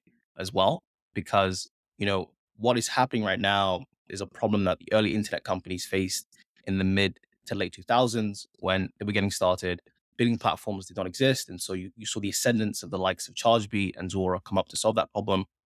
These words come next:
Uh, the same exact thing is happening today in that you have a new type of company, Web three merchants who accept both fiat payments and crypto payments, but these merchants do not have the tools to help them. And similarly, you're seeing the same ascendance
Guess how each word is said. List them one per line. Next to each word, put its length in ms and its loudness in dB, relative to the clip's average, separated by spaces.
Uh, 80 -6
the 60 -16
same 240 -2
exact 360 -2
thing 120 -12
is 120 -10
happening 380 -6
today 540 0
in 200 0
that 160 0
you 80 -4
have 180 -2
a 80 2
new 280 2
type 360 -2
of 80 -20
company, 460 -2
Web 140 0
three 160 -6
merchants 460 0
who 60 -6
accept 260 -8
both 180 -12
fiat 240 0
payments 400 2
and 160 2
crypto 200 -12
payments, 440 -4
but 220 4
these 320 2
merchants 320 2
do 60 -10
not 140 -10
have 180 -2
the 80 -10
tools 340 0
to 80 -12
help 240 2
them. 240 0
And 120 -6
similarly, 580 2
you're 220 -6
seeing 240 0
the 80 -2
same 240 -2
ascendance 640 0